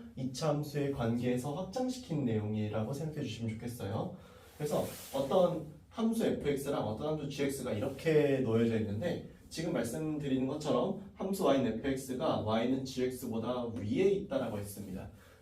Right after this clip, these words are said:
그 범위를 보시면은 여기 이렇게 빨간색 범위로 나오는 걸 볼 수 있는데, 이 빨간색 범위에 이 해당하는 이 식은 에프엑스가 지엑스보다 클 때의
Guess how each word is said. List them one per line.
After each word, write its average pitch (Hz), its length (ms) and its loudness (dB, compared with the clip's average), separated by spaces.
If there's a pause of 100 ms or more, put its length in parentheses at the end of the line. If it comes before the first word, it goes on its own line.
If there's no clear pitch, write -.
그 190 200 8
범위를 160 340 4
보시면은 135 520 2
여기 117 240 2
이렇게 120 300 0
빨간색 240 480 2
범위로 127 360 2
나오는 107 240 0
걸 113 180 0
볼 120 140 -2
수 117 160 -6
있는데, 104 420 -2 (220)
이 269 120 -4
빨간색 220 460 2
범위에 147 540 2
이 139 180 -4
해당하는 180 580 0
이 233 60 0
식은 - 460 0 (240)
에프엑스가 165 720 4
지엑스보다 143 1000 0
클 254 320 0
때의 254 500 10